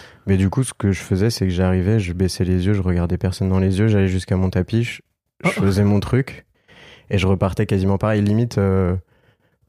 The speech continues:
Speaker 1: enfin, pas désagréable, mais limite mal poli à pas trop dire bonjour et tout, quoi. Je, vraiment, j'essayais de rester dans ma bulle et de, de faire comme si j'étais tout seul parce que je,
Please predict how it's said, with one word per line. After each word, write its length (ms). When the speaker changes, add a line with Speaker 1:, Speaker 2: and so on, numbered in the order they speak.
Speaker 1:
enfin, 220
pas 100
désagréable, 680
mais 280
limite 380
mal 240
poli 320
à 80
pas 200
trop 220
dire 160
bonjour 420
et 60
tout, 100
quoi. 180
Je, 120
vraiment, 380
j'essayais 420
de 100
rester 360
dans 120
ma 140
bulle 340
et 80
de, 460
de 320
faire 220
comme 160
si 120
j'étais 260
tout 140
seul 200
parce 200
que 180
je, 240